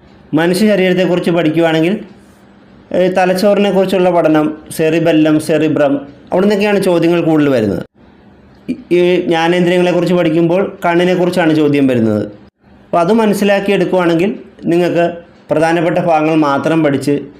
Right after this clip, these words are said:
ഈ പറഞ്ഞ അമ്പതിൽ നാൽപത് മാർക്ക് നിങ്ങൾക്ക് സ്കോർ ചെയ്യാൻ സാധിക്കും. അങ്ങനെയുള്ളവർക്ക് സിലബസ് മുഴുവൻ കവർ ചെയ്യണമെന്നില്ല, കവർ ചെയ്യാതെ തന്നെ ഈ ഇതിലോട്ട് വരാൻ പറ്റും.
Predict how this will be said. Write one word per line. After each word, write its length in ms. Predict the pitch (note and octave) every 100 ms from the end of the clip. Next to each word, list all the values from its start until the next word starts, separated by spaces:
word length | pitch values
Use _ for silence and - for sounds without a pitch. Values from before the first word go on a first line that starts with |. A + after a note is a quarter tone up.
| -
ഈ 160 | D#3
പറഞ്ഞ 240 | E3+ E3 E3+
അമ്പതിൽ 560 | D3+ C#3+ D3 D3+ D3+ - - - -
നാൽപത് 440 | C3 C3+ C#3 F3+
മാർക്ക് 360 | F#3+ D#3+ D3+ D3+
നിങ്ങൾക്ക് 400 | C#3+ - C#3+ C#3
സ്കോർ 280 | C#3+ C3+ C3+
ചെയ്യാൻ 180 | C3+ C3
സാധിക്കും. 400 | A#2 F2 E2 - - - _ -
അങ്ങനെയുള്ളവർക്ക് 580 | D3 F3+ G3 F#3+ F#3 -
സിലബസ് 460 | F#3+ F3 E3+ E3+ F3+
മുഴുവൻ 420 | E3 D#3+ E3+ E3
കവർ 220 | D#3 D3
ചെയ്യണമെന്നില്ല, 720 | D#3 D3+ D#3 D#3 B2 D3+ G3+ - - - -
കവർ 160 | D3+ D#3+
ചെയ്യാതെ 400 | E3+ E3 D#3 D#3+
തന്നെ 320 | D#3 D#3+ D3+ -
ഈ 120 | D3 D#3
ഇതിലോട്ട് 320 | D3 D3 D3
വരാൻ 300 | B2+ A#2+ A2
പറ്റും. 200 | -